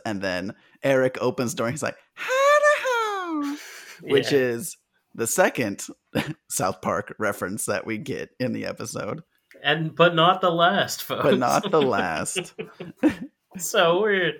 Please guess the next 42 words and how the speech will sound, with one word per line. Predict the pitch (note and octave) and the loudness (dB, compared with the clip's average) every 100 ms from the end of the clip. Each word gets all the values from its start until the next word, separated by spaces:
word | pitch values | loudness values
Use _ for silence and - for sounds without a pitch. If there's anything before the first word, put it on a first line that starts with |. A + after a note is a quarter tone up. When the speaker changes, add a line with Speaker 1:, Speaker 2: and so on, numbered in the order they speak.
| - - | -8 -10
Speaker 2:
<laughs> | - - | -8 4
Speaker 1:
Th-, | E4 D4 D#4+ C#4+ C#4+ C#4+ B3 - F3+ | 4 6 4 4 0 -4 -6 0 0
this | D#3 D#3 F3 | 2 2 2
must | A3+ A3+ | 2 0
have, | F#3+ | -2
ju-, | C3+ - | -4 -2
I | B2+ | -2
guarantee | - B2+ D#3 D3 C3 A#2 | -2 -4 4 4 4 0
this | A2+ | 0
came | - D#3 | 0 0
out | B2 G#2+ F2+ | 2 2 0
when, | F#2+ F#2+ | -2 -2
like, | D#2 - | -6 -2
South | G2+ F#2+ | -2 -2
Park | - F2 - | -2 -4 -2
was | E2 - | -4 -2
at, | D#2+ - | -4 -4
like, | C#2 - | -8 -8
the | A2+ C#3 | -4 -2
peak | - - G#2 - | -2 -2 -6 -4
of | F2+ - | -8 -8
popularity. | - - C2 - - - B2 - _ _ _ _ _ | -10 -8 -8 -8 -10 -12 -16 -20 _ _ _ _ _
Speaker 2:
Yeah. | B2 A2+ A2+ G#2+ _ _ _ _ _ _ _ _ _ _ _ _ | -6 -2 -2 -6 _ _ _ _ _ _ _ _ _ _ _ _
Speaker 1:
Like, | - F#2 | -10 -8
it's, | E2+ - | -6 -8
Speaker 2:
Yeah, | - | -6
Speaker 1:
it | C3 | -2
fits | - D3 | 4 4
Speaker 2:
definitely. | B2+ A#2 G2 D#2+ | 4 -2 -2 -4
Speaker 1:
timeline-wise. | - - - | -8 -8 -4
Speaker 2:
It's, | C#3 G#2+ | -2 -2
it's, | C#3 C#3 - A#2 | 0 0 0 -4
oh | C3 A2+ G#2 | -2 -2 -6
yeah, | G#2+ | -10
it's | A2 C3 | -10 -4
right | B2 A#2 | -2 -4
there. | A#2 C3+ | -10 -2
It | C3+ | 0
is | C3 B2 | 2 0
of | C3+ A#2+ | 0 -2
the | A#2+ | -2
time. | - F3 C#3+ C#3 E3+ | 0 4 4 2 -4